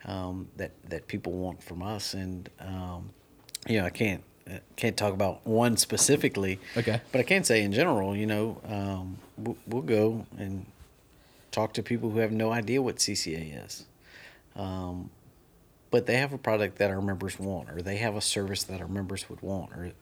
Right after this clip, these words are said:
Speaker 1: or, you know, we believe that they're, something that they can provide can help further the mission of C C A.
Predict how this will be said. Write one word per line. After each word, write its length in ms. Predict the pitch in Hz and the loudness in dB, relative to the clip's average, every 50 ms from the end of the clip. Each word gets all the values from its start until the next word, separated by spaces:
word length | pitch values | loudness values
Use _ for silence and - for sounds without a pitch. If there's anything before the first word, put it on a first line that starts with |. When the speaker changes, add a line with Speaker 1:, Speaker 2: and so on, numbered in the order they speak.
| _ - - - | _ -18 -14 -14
Speaker 1:
or, 140 | 60 - - - - - - - - - - - - - - - - - - | -14 -14 -14 -20 -20 -20 -20 -20 -20 -20 -20 -20 -20 -20 -20 -20 -20 -16 -8
you 120 | 107 107 104 | -4 -4 -2
know, 80 | 95 | -2
we 160 | 87 98 113 | 0 -2 -2
believe 380 | 110 107 107 101 104 104 98 95 | 0 0 -2 -2 -2 -4 -4 -6
that 160 | 90 87 - | -10 -6 0
they're, 260 | - 107 101 101 92 - - - - - | 0 0 0 0 -4 -6 -16 -20 -18 -12
something 440 | - - - 123 117 - - 117 107 | -6 -2 0 0 0 0 -2 -2 0
that 180 | 101 104 98 - | 0 -2 -2 0
they 100 | - 107 | -2 -2
can 180 | 104 - 107 98 | -2 -2 -4 -2
provide 460 | 101 95 90 92 90 87 95 95 - | -2 -4 -2 -2 -4 -4 -6 -6 -8
can 160 | - 95 85 | -10 -10 -8
help 300 | - - 104 101 - - | -6 -4 -4 -4 -6 -8
further 420 | - - 101 101 98 98 95 92 | -8 -4 -2 -2 0 0 -2 -2
the 80 | 90 95 | -2 -2
mission 340 | 90 95 98 95 - 101 92 | -2 -2 0 0 -2 -2 -2
of 100 | 87 - | -2 -2
C 180 | - - 92 | -2 -2 -2
C 200 | 82 - - 92 | -4 -4 -4 -2
A. 140 | 95 95 87 | -4 -4 -6